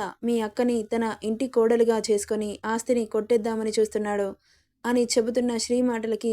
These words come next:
ఒక్కసారిగా షాక్ కొట్టినట్లు బిగుసుకుపోయాడు అరుణ్. వాళ్ళని ఎంత నమ్మాడు? వాళ్ళు చూసుకుంది వాళ్ళ అక్క వెనక ఉన్న ఆస్తి కోసమా అని తెలియగానే చాలా బాధేసింది అతడికి.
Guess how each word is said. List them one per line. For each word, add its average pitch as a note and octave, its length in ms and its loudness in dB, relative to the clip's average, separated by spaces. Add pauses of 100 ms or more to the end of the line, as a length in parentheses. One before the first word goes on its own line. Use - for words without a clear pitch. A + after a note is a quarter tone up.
ఒక్కసారిగా A3+ 600 0
షాక్ A3+ 320 -4
కొట్టినట్లు A3 480 -2
బిగుసుకుపోయాడు G#3 800 -2 (220)
అరుణ్. G#3 300 2 (680)
వాళ్ళని A#3+ 400 2 (160)
ఎంత A#3 320 0
నమ్మాడు? A3+ 500 2 (600)
వాళ్ళు A#3+ 260 4 (100)
చూసుకుంది B3 680 2
వాళ్ళ A3+ 320 2
అక్క G#3 220 -4
వెనక B3 360 2
ఉన్న A3+ 280 0
ఆస్తి A3 260 -4
కోసమా A3+ 480 0
అని G#3 200 -2 (640)
తెలియగానే A#3+ 640 4 (120)
చాలా A3+ 400 2
బాధేసింది A3 680 0
అతడికి. G#3 440 0